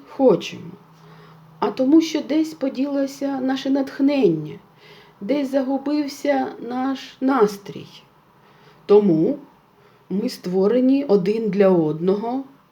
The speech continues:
одна для одної, щоб підтримувати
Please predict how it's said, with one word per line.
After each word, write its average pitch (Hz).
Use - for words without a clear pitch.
одна 247
для 226
одної, 214
щоб 175
підтримувати 240